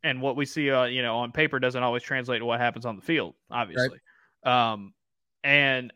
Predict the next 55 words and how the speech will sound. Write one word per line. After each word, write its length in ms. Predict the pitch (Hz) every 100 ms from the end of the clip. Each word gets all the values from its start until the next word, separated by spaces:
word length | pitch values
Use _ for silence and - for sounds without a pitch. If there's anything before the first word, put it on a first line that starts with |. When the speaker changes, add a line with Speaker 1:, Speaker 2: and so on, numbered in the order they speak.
| 131
Speaker 1:
I 120 | 143
think 380 | - 170 147 - -
if 240 | 143 -
you 120 | 151
have 260 | 135 156 151
a 80 | 131
coach 640 | - 247 226 - - - _ _ _ _ _ _
that 220 | 139 143 151
is 180 | 139 123 113 _ _ _ _ _ _ -
dead 280 | 175 180 -
set 360 | - 175 175
on 200 | 156 147
saying, 420 | - 156 143 135
like, 460 | 131 127 127 110 _ _ _ _ -
you 140 | 131
know, 220 | 123 110 104 _ -
we're 200 | 139 170
going 300 | 160 165 156
to 60 | 139
exceed 340 | - 165 156
expectations, 800 | 147 - 147 - 143 139 143 123
we're 80 | 131
gonna 120 | 135
try 140 | 139
to 60 | 117
outwork 420 | 101 101 175 175
people, 220 | 170 160
we're 80 | 135
gonna 120 | 123
out-scheme 460 | 120 110 - 175 156
people, 300 | 165 151 147
we're 100 | 131
gonna, 240 | 127 120 113
we're 120 | 135
gonna 100 | 123
do 140 | 127
all 100 | 147
these 140 | 147 143
things. 200 | 139 - _ _ _ _ _ _ _ -
This 200 | 160 220
is, 180 | 180 -
I 100 | 156
mean, 140 | 151
this 180 | 131 202
is 100 | 220
<laughs> 0 |
gonna 180 | 180 180
be 100 | 185
the 80 | 151
test 300 | 156 185 -
for 180 | 147 113
it. 80 | 113
Like, 160 | 123
this 160 | 165 175
is, 220 | 160 -